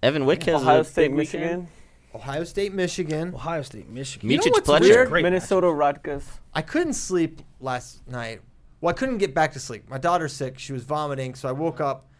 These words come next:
Speaker 3: and then once you wake up, you can't get, go back. So I was thinking, I don't know why this occurred to me. I'm like, Ohio State has all these rivals. Is Michigan?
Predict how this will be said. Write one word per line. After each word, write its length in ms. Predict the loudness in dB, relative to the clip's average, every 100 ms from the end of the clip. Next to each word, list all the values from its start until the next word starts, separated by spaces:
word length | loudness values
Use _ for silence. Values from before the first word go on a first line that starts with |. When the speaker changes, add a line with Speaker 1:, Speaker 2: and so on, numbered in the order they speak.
| _ -20 -10
Speaker 3:
and 220 | -6 -4
then 480 | -2 -2 -4 -8 -12 -20 _ _ _ -10
once 220 | -8 -8
you 80 | -6
wake 240 | -4 -4 -6
up, 140 | -8
you 60 | -10
can't 180 | -12
get, 220 | -12 -16 -14
go 120 | -14
back. 200 | -12 -14 -18 _ _ _
So 100 | -6
I 40 |
was 120 | -6
thinking, 320 | -4 -6 -6 -6
I 40 |
don't 80 | -2
know 60 | 0
why 160 | 2 0
this 160 | -2
occurred 220 | -8 -8
to 60 | -6
me. 60 | -8
I'm 100 | -8
like, 160 | -10 -12 -20 _ _ _ _ _ _ _ -16
Ohio 340 | -8 -4 -2 -2
State 480 | -2 -2 -2 -8 _ _ _ -10
has 160 | -2
all 120 | 0 0
these 200 | 0 0
rivals. 520 | 0 0 0 -4 -6 -16 -18 -20 -20 _ -10
Is 160 | -6 -2
Michigan? 540 | 0 0 -2 -6 -6